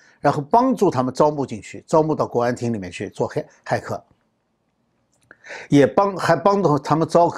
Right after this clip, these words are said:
招募这个语言专家，因为很多骇客不见得是语言很精通的，所以帮他们还招募这些人。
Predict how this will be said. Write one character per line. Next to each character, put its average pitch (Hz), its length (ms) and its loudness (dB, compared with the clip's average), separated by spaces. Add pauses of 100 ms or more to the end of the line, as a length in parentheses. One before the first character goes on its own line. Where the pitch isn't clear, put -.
(140)
招 175 180 4
募 180 140 2
这 123 80 -4
个 131 80 2
语 101 160 -6
言 110 180 0
专 147 180 2
家， 143 260 2
因 175 80 0
为 175 120 4 (200)
很 - 140 -4
多 165 140 4
骇 185 160 2
客 160 140 2
不 - 100 -8
见 156 180 4
得 127 80 -2
是 120 200 -4
语 98 100 -10
言 120 160 -4
很 110 120 -4
精 113 180 -8
通 120 160 -4
的， 107 180 -4
所 - 140 -2
以 - 20 2
帮 151 160 0
他 147 80 2
们 160 80 2
还 120 120 -4
招 147 160 0
募 139 180 -4
这 127 140 -6
些 - 160 -8
人。 82 180 -16